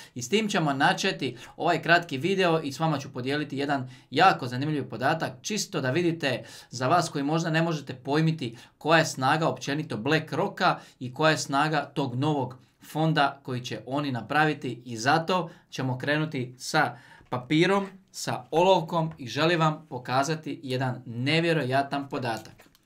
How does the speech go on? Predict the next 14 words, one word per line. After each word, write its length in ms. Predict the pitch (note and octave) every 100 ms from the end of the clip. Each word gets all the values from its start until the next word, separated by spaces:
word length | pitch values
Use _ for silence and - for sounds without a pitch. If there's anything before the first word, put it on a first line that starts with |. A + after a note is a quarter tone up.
| - _ _ _ -
BlackRock 680 | A#2+ A3 B3+ B3 E3+ - - - _ _ _ _ _ _ - -
radi 600 | C3 G3 G#3 F#3 E3 -
taj 180 | E3 F3
fond 440 | D#3+ E3 F3+ G3+ - - _ _ _
i 120 | - C3
u 120 | C3
tom 200 | G#3+ A3
fondu 520 | - D#3 D3+ F#3+ A#3 - - - _
će 160 | - C3
biti, 440 | D#3+ A#3 G#3+ -
znači, 500 | C3+ D3 G#3 A#3 F3 -
petnaest 640 | F3+ G3+ C#4+ B3 G#3 - _ _
triliona 760 | D3 C3+ C3+ D3 F3+ A3+ G3 - - -
dolara. 420 | C#3+ B2 G#2 -